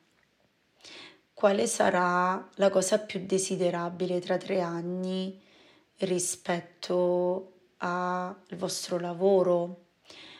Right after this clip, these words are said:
ai vostri affetti, alla vostra casa, le vacanze, i viaggi,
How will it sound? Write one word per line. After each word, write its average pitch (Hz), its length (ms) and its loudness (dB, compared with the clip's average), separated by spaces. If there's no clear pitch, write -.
ai 196 80 2
vostri 190 360 0
affetti, 175 1040 -4
alla 170 180 0
vostra 175 440 -4
casa, 175 720 -4
le 185 100 -2
vacanze, 170 1000 -4
i 180 100 -6
viaggi, 175 1000 -8